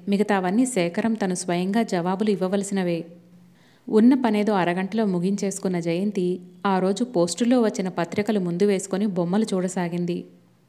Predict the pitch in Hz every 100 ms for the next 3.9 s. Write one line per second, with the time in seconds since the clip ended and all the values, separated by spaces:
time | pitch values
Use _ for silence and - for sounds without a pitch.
0 | _ _ _ - - 233 247 311 254 190
1 | 202 226 226 220 196 180 220 214 190 208
2 | 214 - 190 190 185 180 180 175 175 170
3 | 190 220 226 202 180 185 185 175 170